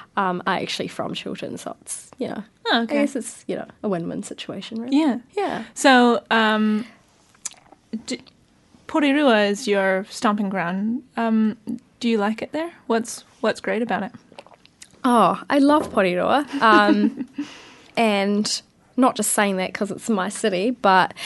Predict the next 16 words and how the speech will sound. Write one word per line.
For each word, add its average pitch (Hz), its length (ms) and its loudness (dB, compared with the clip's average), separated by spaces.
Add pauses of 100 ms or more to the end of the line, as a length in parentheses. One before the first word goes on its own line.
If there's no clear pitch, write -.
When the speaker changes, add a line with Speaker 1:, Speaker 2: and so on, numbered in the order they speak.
(200)
Speaker 1:
<laughs> - 300 -4
I 233 140 8
love 226 480 8
the 233 80 2
fact - 580 0
that 185 360 -2 (1200)
I 277 60 6
love 370 180 4
the 359 80 0
people, 208 500 -2 (280)
to 254 100 -6
be 262 100 2
honest. 339 440 -2 (100)
Um, 208 640 4 (460)
so 208 300 6
my 233 600 6